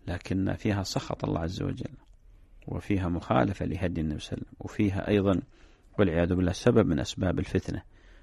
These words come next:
فهنا قد يهوي، قد تكون سبب من أسباب، آه، هويه في النار، نسأل الله السلامة والعافية. ولأجل هذا جاءت النصوص تأمر بحفظ اللسان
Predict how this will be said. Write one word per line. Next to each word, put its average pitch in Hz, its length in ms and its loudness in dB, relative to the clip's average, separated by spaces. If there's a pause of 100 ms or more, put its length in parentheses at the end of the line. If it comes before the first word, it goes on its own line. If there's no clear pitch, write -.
(140)
فهنا 95 360 0
قد 85 240 -4
يهوي، 90 360 0
قد - 260 -10
تكون - 320 -6
سبب 90 380 0 (640)
من 95 180 -2
أسباب، 85 640 -2 (260)
آه، - 400 -4
هويه 87 340 2
في - 100 -8
النار، 82 380 0 (500)
نسأل - 320 -2
الله 80 300 -2
السلامة 80 520 -6 (100)
والعافية. - 540 -8 (560)
ولأجل 110 680 2
هذا 90 260 4
جاءت - 380 -2
النصوص 85 580 -4
تأمر 85 380 -4
بحفظ - 400 -8
اللسان 76 500 -4